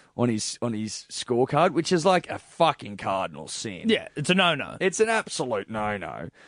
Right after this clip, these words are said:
Speaker 1: And so, and then also was stealing off
Speaker 2: From his teammates.
Speaker 1: stealing off his teammates and shit, and that's why he got kicked out. He tried
Speaker 2: Yeah.
Speaker 1: to blame it on alcohol, but his old, like, college coordinator was like, "Nah, bro, like,
Speaker 2: No,
Speaker 1: everything
Speaker 2: no.
Speaker 1: you just said is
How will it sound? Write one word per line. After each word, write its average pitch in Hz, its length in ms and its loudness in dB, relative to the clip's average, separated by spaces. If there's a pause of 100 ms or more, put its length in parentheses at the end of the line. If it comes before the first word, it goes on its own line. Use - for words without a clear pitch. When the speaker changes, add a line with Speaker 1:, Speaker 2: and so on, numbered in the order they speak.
(360)
Speaker 1:
And 135 240 2
so, 143 260 4
and 139 160 4
then 147 100 4
also 151 360 4
was 127 160 0
stealing 139 920 -4 (220)
off 123 100 -4
Speaker 2:
From 160 100 4
his 147 120 2
teammates. 131 520 2
Speaker 1:
stealing 156 320 4
off 135 100 0
his 135 120 0
teammates 131 480 -4
and 147 80 -4
shit, - 220 -2
and 147 80 2
that's 151 160 2
why 151 80 4
he 139 60 2
got 127 180 2
kicked 131 240 -4
out. 147 120 4
He 170 60 2
tried 196 160 6
Speaker 2:
Yeah. 190 40 4
Speaker 1:
to 175 60 2
blame 139 200 4
it 117 80 -2
on 110 100 -2
alcohol, 107 460 0
but 98 180 0 (300)
his 120 180 2
old, 123 240 4
like, 107 180 -2
college 117 320 0
coordinator 107 540 2
was 98 140 -4
like, 92 160 0
"Nah, 101 360 0
bro, 87 220 -2
like, 90 160 0
Speaker 2:
No, 120 140 2
Speaker 1:
everything 127 260 4
Speaker 2:
no. 107 60 0
Speaker 1:
you 107 80 0
just 101 180 -4
said 101 180 2
is 95 200 -2